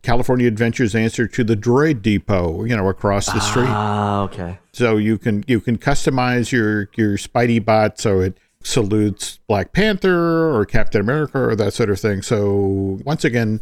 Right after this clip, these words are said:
Speaker 1: clever personalized retail item that, God help us, it's, "Oh, you don't wanna put it in the cardboard box. You, you wanna put it in your personalized satchel."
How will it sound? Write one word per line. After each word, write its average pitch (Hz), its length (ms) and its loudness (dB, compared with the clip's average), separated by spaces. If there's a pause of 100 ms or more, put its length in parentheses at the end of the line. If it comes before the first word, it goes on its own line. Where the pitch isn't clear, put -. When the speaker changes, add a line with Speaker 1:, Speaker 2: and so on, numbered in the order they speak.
(140)
Speaker 1:
clever 170 460 0
personalized 131 640 -2
retail 120 380 0
item 107 320 2
that, 95 320 -2
God 107 220 -2
help 110 280 0
us, 104 240 -2
it's, 123 180 -6
"Oh, 190 220 0
you 247 100 2
don't 311 160 0
wanna 92 200 -2
put - 160 0
it 82 100 -6
in - 60 -20
the 98 100 -4
cardboard 90 540 -4 (100)
box. 254 480 0
You, 220 80 2 (260)
you 240 100 2
wanna 262 140 2
put 240 160 0
it 240 40 -6
in 208 100 -8
your 214 100 2
personalized 226 540 0
satchel." 95 720 -2